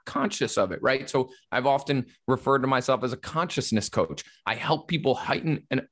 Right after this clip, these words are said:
and bring awareness and consciousness to the stories that they live by.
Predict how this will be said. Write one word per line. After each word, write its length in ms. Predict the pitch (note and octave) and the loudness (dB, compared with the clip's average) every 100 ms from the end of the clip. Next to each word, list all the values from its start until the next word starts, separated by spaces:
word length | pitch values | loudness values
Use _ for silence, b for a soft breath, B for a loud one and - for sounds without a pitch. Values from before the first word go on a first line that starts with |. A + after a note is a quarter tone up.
| - B2+ | -4 0
and 140 | A#2 | 2
bring 160 | C3 C3 | 2 2
awareness 640 | A2 C#3 C#3+ D#3+ D3+ - b b _ | 0 0 0 2 0 -2 b b _
and 160 | A#2+ A#2+ | -4 -4
consciousness 720 | - C#3 F#3+ F#3 C#3+ C3+ B2 | 0 2 2 2 0 0 0
to 100 | - | 0
the 100 | B2+ | 0
stories 580 | B2 - D3+ E3 F3+ B2+ | 0 0 2 4 4 4
that 160 | A2+ - | 0 0
they 80 | B2 | 2
live 280 | C#3+ A#3+ | 2 0
by. 340 | F#3+ D#2+ - | -4 -6 -8